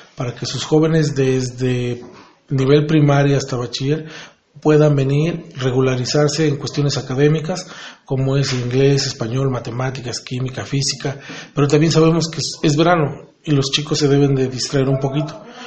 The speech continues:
Entonces vamos a meter actividades como es teatro,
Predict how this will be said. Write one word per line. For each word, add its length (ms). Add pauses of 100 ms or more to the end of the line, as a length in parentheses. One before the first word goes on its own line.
(180)
Entonces 420
vamos 260
a 20
meter 400
actividades 640
como 280
es 160
teatro, 580